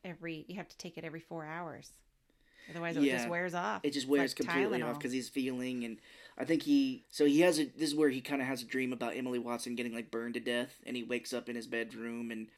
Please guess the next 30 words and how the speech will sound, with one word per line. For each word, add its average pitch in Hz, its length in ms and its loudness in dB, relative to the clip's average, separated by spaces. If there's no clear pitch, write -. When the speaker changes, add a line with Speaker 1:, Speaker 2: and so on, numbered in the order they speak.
Speaker 2:
it's 160 220 2
raining 139 400 0
outside, 135 640 -2
and 120 260 -6
they 127 100 -4
have, 156 260 -4
like, 127 160 -2
white 139 340 -2
paper 151 420 -2
on 151 120 -2
the 156 60 -4
walls 156 460 -2
or 135 100 -2
on 131 140 -2
the 123 80 -4
windows 143 460 2
for 147 100 -4
some 147 240 -2
reason, 151 420 -2
I 135 60 -6
guess 127 320 -6
'cause 123 200 -10
they 123 140 0
don't 123 140 -2
want 123 140 -4
you 123 80 -6
to 131 40 -2
see 123 200 -4
the 117 100 -6
view. 120 400 -2